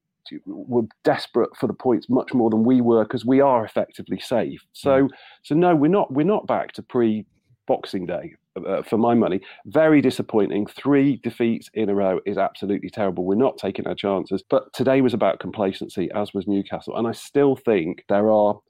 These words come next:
Speaker 1: reasons to be optimistic. One, we're not in a relegation fight. Two,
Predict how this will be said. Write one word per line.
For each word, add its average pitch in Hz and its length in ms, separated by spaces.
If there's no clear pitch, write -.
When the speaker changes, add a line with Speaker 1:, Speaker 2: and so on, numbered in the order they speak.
Speaker 1:
reasons 104 400
to - 80
be 101 80
optimistic. - 760
One, 110 400
we're 113 120
not 113 180
in 104 60
a 104 40
relegation 92 560
fight. 85 320
Two, 104 340